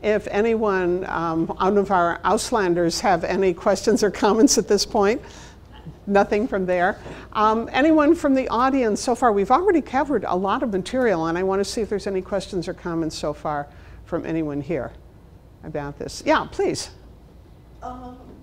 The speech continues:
Speaker 2: just, uh, the, at, I work at a branch, um, and everything that you're saying is, well, as our discussion was, ta-, you know, as we were talking about between the break, is so true. And the positive reinforcement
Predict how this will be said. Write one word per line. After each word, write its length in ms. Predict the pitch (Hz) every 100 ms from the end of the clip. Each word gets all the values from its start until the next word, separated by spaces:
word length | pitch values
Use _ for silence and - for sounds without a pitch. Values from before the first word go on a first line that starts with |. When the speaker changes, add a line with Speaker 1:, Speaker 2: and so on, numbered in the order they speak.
| - -
Speaker 2:
just, 240 | 262 -
uh, 40 | - - - - -
the, 440 | 208 - - 190
at, 300 | 214 190 -
I 80 | - 240
work 160 | 247
at 80 | -
a 20 |
branch, 440 | 185 180 170 - - - - - - -
um, 420 | 180 180 180 175 180 -
and 480 | 202 208 202 202 196 - - - - - - 220
everything 420 | 226 277 277 247
that 120 | -
you're 100 | 220
saying 360 | - 214 202 - 196 185 185
is, 220 | - - - - - - - -
well, 200 | 170 180
as 220 | 180 175
our 120 | -
discussion 520 | - 180 - - - - -
was, 320 | - - - - -
ta-, 140 | - - -
you 60 |
know, 60 | -
as 100 | -
we 100 | -
were 80 | 165
talking 240 | - -
about 240 | - - -
between 180 | - 180
the 60 | -
break, 180 | 196 180 - - - - - 240
is 300 | 208 - - - -
so 280 | - - 196
true. 280 | - - - -
And 120 | 165
the 160 | - -
positive 500 | 185 - 240 220 - - - -
reinforcement 840 | 202 196 - - 226 247 247 214